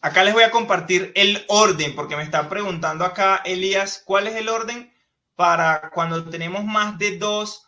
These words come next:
más de dos adjetivos calificativos, ¿cierto? Entonces, yo la, yo la tenía acá lista, pues no sé, por algún motivo no se, no se cargó. Entonces, bueno, acá se las comparto sin ningún problema.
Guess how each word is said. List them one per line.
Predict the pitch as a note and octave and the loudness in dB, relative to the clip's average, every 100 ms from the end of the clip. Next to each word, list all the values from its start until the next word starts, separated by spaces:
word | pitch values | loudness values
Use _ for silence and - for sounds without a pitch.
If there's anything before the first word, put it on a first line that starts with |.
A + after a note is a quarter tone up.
| _ - | _ -6
más | F3 F#3+ | -4 -2
de | G3+ | -2
dos | G3+ G#3 - | -4 -4 -4
adjetivos | F#3 F#3 F3+ E3+ E3 F3+ G3+ | -4 -4 -4 -8 -6 -6 -4
calificativos, | - F3+ E3 E3 D3 C#3 F#3 D#3+ C3 | -4 -4 -6 -8 -10 -8 -6 -6 -6
¿cierto? | - G#3+ G#3+ D3+ | -6 -4 -6 -10
Entonces, | C3+ C#3+ F3 F#3+ _ _ _ _ | -16 -14 -10 -12 _ _ _ _
yo | E3 F3 | -6 0
la, | G#3 - | 0 -2
yo | E3+ | -2
la | G3+ G3+ | -2 -2
tenía | G#3 F3+ | -8 -6
acá | F#3 G3 | -6 -4
lista, | G3 G3 D3+ C#3+ | -6 -6 -10 -12
pues | C3+ | -14
no | C#3+ | -14
sé, | D#3 | -12
por | E3 F3+ | -10 -10
algún | D#3+ D3 | -10 -12
motivo | D#3 D#3+ E3 D#3+ | -14 -14 -12 -12
no | D#3 D#3 | -12 -14
se, | D#3 D#3 D3+ D3 _ _ | -12 -10 -10 -12 _ _
no | C3 D3 | -14 -14
se | - | -14
cargó. | - - B2 - | -16 -16 -16 -20
Entonces, | C#3+ D3 - C#3+ | _ -20 -20 -18
bueno, | C3 _ _ _ _ _ _ _ | -18 _ _ _ _ _ _ _
acá | - B2+ | -16 -14
se | C#3+ | -8
las | E3+ F3 | -6 -6
comparto | - - F3+ G3+ G3+ | -8 -4 0 0 -2
sin | G3+ D3+ | -10 -12
ningún | C3+ C#3+ C#3 | -14 -16 -14
problema. | C#3+ C#3+ C3 | -10 -8 -10